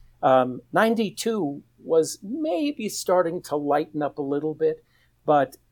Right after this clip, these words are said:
you know, I still had half of my phone book was gone.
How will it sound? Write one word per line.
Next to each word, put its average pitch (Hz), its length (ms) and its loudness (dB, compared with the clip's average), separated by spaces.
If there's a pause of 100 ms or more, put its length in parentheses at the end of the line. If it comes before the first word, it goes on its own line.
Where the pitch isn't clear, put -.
(220)
you 247 120 -4
know, 175 340 -2
I 151 120 -2
still 170 380 4
had 123 360 2 (100)
half 160 300 2
of 120 140 0
my 110 180 -6
phone 170 380 0
book 104 260 -10
was 110 220 -10
gone. 104 440 -10